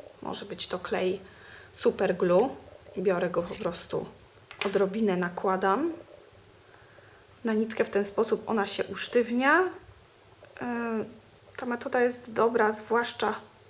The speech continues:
gdy mamy, e, do, e,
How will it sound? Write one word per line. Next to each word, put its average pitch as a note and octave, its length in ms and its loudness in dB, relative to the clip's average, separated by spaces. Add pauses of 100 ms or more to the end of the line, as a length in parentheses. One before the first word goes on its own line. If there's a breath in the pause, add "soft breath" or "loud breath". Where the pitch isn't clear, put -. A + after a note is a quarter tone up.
(520)
gdy A3+ 220 0
mamy, A#3 540 0 (1600 loud breath)
e, G#3 320 -4
do, G#3 100 -4
e, - 60 -2